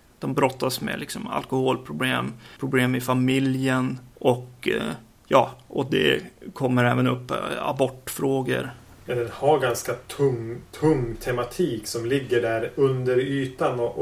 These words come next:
Speaker 2: och, och sjuder. Och, och det är ganska plågade karaktärer i den, utan att det för den skulle bli tungsint. Men det finns en ordentligt mörk underton hela tiden.
Speaker 1: Mm. Och, eh,
Speaker 2: Samtidigt som den, som den, som den ju har en hel del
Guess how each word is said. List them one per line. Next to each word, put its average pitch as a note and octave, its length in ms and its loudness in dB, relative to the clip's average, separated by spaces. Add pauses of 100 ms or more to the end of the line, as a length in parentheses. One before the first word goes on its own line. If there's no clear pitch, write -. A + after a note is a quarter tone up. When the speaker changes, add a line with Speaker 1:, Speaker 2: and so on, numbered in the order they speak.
Speaker 2:
och, - 180 -2
och - 100 -2
sjuder. B2+ 540 -2
Och, A#2+ 320 -2
och A2 160 -8 (100)
det A#2+ 80 0
är A#2+ 60 6
ganska B2+ 280 2 (280)
plågade B2+ 580 6
karaktärer B2 760 0
i A2+ 140 -2
den, A2 200 -10
utan D3+ 280 0
att - 80 2
det D3 60 -6
för C3 120 -4
den B2 200 2
skulle A#2+ 280 0
bli A#2 220 -6
tungsint. C3 1000 -2
Men B2 320 -6
det C3 80 0
finns C#3+ 300 -2
en C3 240 -4 (180)
ordentligt C#3+ 640 -2
mörk A#2 560 0
underton B2 640 -2 (100)
hela - 140 -12
tiden. - 280 -10
Speaker 1:
Mm. B2 240 0 (220)
Och, C#3 120 0
eh, - 40 -4 (200)
Speaker 2:
Samtidigt - 540 4
som G#3+ 100 2
den, C#3+ 220 4
som D3 200 -2
den, C3 160 0 (140)
som C#3 220 -4
den B2 220 -2
ju B2 340 -4
har C3 120 -2
en B2 60 -2
hel A#2+ 280 0
del A2 300 -2